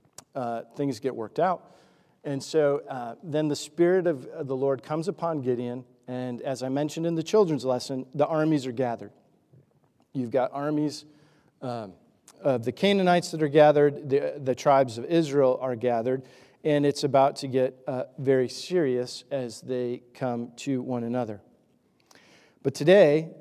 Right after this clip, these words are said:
all right, as we consider this story of moving into that battle and God's gracious and amazing and miraculous deliverance of the Israelites,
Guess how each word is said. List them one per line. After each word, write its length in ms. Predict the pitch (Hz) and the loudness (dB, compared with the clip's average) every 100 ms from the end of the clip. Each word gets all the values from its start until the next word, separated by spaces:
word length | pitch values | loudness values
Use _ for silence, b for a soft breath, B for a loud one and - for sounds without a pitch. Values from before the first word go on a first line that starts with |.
| - | -16
all 60 | 120 | -12
right, 180 | 143 | -10
as 160 | 147 131 | -10 -8
we 60 | 139 | -8
consider 460 | 139 127 165 180 | -8 -8 0 2
this 180 | 165 151 | 2 -2
story 360 | - 165 156 135 | 0 2 4 2
of 120 | 123 | 0
moving 360 | 143 175 180 | 4 4 4
into 180 | 165 156 | 2 2
that 200 | 143 139 | 2 0
battle 340 | 131 127 135 151 | 0 -2 0 -2
and 100 | 139 | 0
God's 200 | 143 120 | -2 -4
gracious 720 | 131 131 170 170 - 127 - | -4 2 2 2 -2 -6 -8
and 140 | 156 139 | -8 -4
amazing 480 | 135 151 156 143 131 | -2 0 0 -2 -4
and 100 | 123 | -4
miraculous 560 | 135 143 143 135 123 | -4 -4 -4 -6 -8
deliverance 760 | - 127 127 147 135 123 120 - | -8 -6 -2 -4 -4 -6 -8 -6
of 220 | 147 127 | -6 -6
the 120 | 123 135 | -8 -8
Israelites, 840 | 135 120 104 95 92 107 - | -8 -8 -10 -12 -16 -18 -20